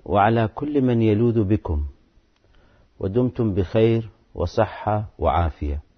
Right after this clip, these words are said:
أسأل الله سبحانه وتعالى أن يديم عليكم النعم، ونكون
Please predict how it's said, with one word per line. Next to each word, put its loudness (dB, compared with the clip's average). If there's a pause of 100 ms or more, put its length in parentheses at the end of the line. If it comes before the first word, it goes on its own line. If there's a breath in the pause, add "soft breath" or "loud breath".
(1000 soft breath)
أسأل 2
الله 4
سبحانه -2
وتعالى 2
أن -2
يديم 0
عليكم 0
النعم، 0 (1600 soft breath)
ونكون 2